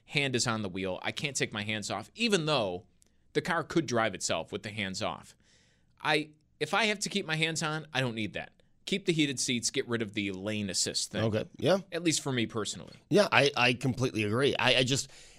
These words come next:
Speaker 2: I, I'll tell you, you've been talking about the heated seats now for, since you've had heated seats, and I'll tell you, I'll tell you, I'm hoping my Honda Civic lasts one more year because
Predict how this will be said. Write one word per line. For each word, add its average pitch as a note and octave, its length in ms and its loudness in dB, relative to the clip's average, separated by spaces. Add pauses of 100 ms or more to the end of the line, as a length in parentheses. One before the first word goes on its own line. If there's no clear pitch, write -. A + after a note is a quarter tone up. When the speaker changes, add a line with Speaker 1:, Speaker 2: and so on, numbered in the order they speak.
(160)
Speaker 2:
I, C#3 100 6
I'll D3 140 8
tell D3+ 160 4
you, G2+ 200 0
you've C3+ 240 4
been D3 120 6
talking D3 240 4
about C#3 120 4
the A2 80 0
heated B2 260 2
seats B2+ 260 4
now B2+ 220 6
for, A2 460 0 (340)
since A#2 300 0
you've A#2 80 4
had E3 160 6
heated G#2 260 0
seats, F2+ 300 2
and A2+ 440 6
I'll A#2+ 140 6
tell D3 140 6
you, C3+ 280 4
I'll B2+ 100 6
tell C#3+ 180 6
you, F#2 100 0 (520)
I'm B2+ 160 8
hoping D3+ 320 6
my C3 120 8
Honda B2+ 280 4
Civic B2 340 4
lasts A2+ 300 4
one B2 100 6
more A2 160 6
year G#2 240 4
because G#2+ 260 0